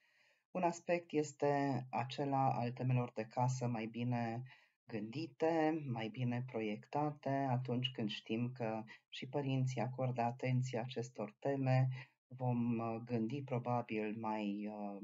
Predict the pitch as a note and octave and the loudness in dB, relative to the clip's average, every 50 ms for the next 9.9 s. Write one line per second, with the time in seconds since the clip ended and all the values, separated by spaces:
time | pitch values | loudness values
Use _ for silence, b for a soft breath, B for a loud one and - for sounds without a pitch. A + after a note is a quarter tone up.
0 | G#2+ _ - - - - - B2+ B2 B2 B2 B2 B2+ - - A2 A2+ A2+ - - | -12 _ -10 -10 -10 -4 -2 0 2 2 0 0 -2 -4 -4 -4 -4 -6 -8 -12
1 | G#2 - - - - G2+ A2 G2+ G2+ G#2 G#2 G#2 G#2+ G2+ - - G2+ A2 A2+ G#2 | -14 -14 -14 -12 -10 -8 -8 -6 -8 -8 -8 -8 -10 -10 -8 -8 -8 -6 -6 -8
2 | G2+ G2+ G#2 A2 A2 A#2 A2+ A#2+ B2+ B B B B B B B _ - G#2 A2 | -8 -6 -6 -6 -6 -6 -6 -8 -10 B B B B B B B _ -14 -10 -8
3 | G#2 G#2 - - G#2+ G#2 A2 G#2+ - - G#2+ F#2+ _ _ - - A2+ A2 A2 A2 | -8 -10 -8 -6 -6 -6 -6 -6 -8 -8 -10 -12 _ _ -14 -10 -8 -6 -4 -4
4 | G#2 G#2 G#2+ G#2+ G2+ G#2+ - _ _ - - A#2 A#2+ B2 B2+ - - A2+ A2+ A#2 | -2 -2 -4 -4 -6 -10 -10 _ _ -6 -4 -2 -2 -2 -4 -6 -6 -6 -6 -6
5 | - G#2+ G2+ G#2+ G#2+ G#2 G#2+ A2+ G#2 A2 - - - G#2 G2+ - - - G2+ - | -6 -6 -6 -4 -4 -4 -4 -4 -8 -10 -10 -12 -8 -8 -8 -8 -8 -12 -12 -12
6 | - G2+ G#2 - F2+ - - - F#2 F#2 F#2+ F#2 F2 F#2+ G#2 B B B B B | -12 -14 -12 -14 -16 -14 -12 -10 -10 -8 -8 -8 -8 -8 -10 B B B B B
7 | B B B B _ - F#2 F#2 G#2+ G2+ F#2+ G2 - F2+ F2+ - - - G2+ G2+ | B B B B _ -6 -6 -4 -4 -4 -8 -8 -8 -10 -12 -12 -6 -2 -2 0
8 | B2+ B2+ C3 - - F#3 F#3+ G3+ G3 - _ _ _ B B B B B B B | 0 -2 -4 -4 -2 0 0 0 0 -2 _ _ _ B B B B B B B
9 | B B B B B B _ - D3 D3+ D3 D3 D3 D3 C#3+ C#3 C#3+ C3 | B B B B B B _ -4 0 4 4 4 4 4 2 0 0 -2